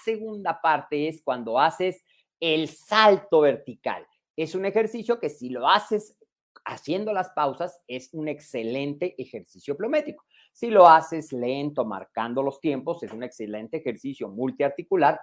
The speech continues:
pero no necesariamente es pliométrico, porque recuerda que los ejercicios pliométricos, una de sus características importantes es ese elemento de acortamiento, como ir tomando vuelo, como ir guardando la energía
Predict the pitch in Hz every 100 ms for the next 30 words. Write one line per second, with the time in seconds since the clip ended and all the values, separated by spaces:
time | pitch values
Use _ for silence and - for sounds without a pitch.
0 | _ 202 196 175 - - 131 131 131 131
1 | 139 151 151 143 139 135 117 131 127 143
2 | 160 165 147 131 147 147 _ _ _ 233
3 | 247 226 226 190 - 135 120 104 - 107
4 | - 113 123 117 170 190 185 160 160 143
5 | 120 - - 95 _ 165 165 147 110 98
6 | - - 175 156 - - 92 101 156 -
7 | 117 113 139 - - - - _ 170 170
8 | 170 180 170 147 131 131 147 143 143 -
9 | - 185 180 170 147 147 165 160 135 185
10 | 214 - _ _ 123 127 - 113 - 107
11 | 135 190 202 208 208 135 117 135 147 -
12 | 143 135 131 117 151 196 185 196 147 123
13 | 127 147 139 139 151 151 135 123 117 -
14 | 196 220 220